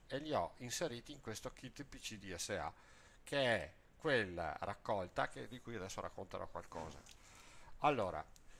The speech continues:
eh, non parlerò di software ma di filosofia adesso, perché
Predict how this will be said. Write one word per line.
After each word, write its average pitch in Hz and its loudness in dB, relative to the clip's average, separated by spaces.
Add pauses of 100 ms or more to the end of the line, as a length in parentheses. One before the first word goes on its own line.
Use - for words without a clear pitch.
(280)
eh, 107 2 (600)
non 175 8
parlerò 175 12
di 117 -2
software 160 6
ma 151 4
di 123 -4
filosofia 120 0
adesso, 85 -4
perché 113 -4